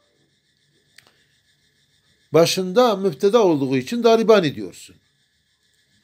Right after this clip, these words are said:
Hindani, daribani. E, burada eğer re'eytü getirsen, amili değiştirirsen, bir bakarsın ki darib-, daribeteyni.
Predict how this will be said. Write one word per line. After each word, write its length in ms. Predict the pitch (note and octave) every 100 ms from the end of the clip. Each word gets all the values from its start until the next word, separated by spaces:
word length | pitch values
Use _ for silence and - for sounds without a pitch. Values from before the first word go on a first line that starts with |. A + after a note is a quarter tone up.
| _ _ _ _ _ _ _ _ -
Hindani, 640 | D3 C3+ C3+ C#3 G3+ G#3
daribani. 640 | G#3+ G#3+ F#3 C#3 A2 E2 _ _ _ _ _ _ _ _ _ _ _ _ _ _ -
E, 160 | B2 A#2 - A#3+ B2 A#2
burada 540 | A#3+ B3 D#3 A2+ G2+
eğer 340 | C#3+ C#3 E3+ D3+
re'eytü 640 | C3+ E3 F3 E3 A#3 C4+
getirsen, 720 | F#3 C3 C3+ - - A2+ B2+ D#3 _ _ -
amili 400 | C#3+ D3+ A3 D#3
değiştirirsen, 880 | C#3 B2+ - A2+ G#2 - G3 A#3+ _ _ _ _ _
bir 200 | F#3+ A#3
bakarsın 720 | E3+ E3+ E3 E3 F3 - A3+
ki 260 | - A#3+ D#3+
darib-, 500 | F#3 G#3 A3 F3+ - _ _ _ _ _ _ _ _ D3+
daribeteyni. 960 | D#3+ F3+ G3+ G3+ F#3+ - G#3+ F#3+ A#2+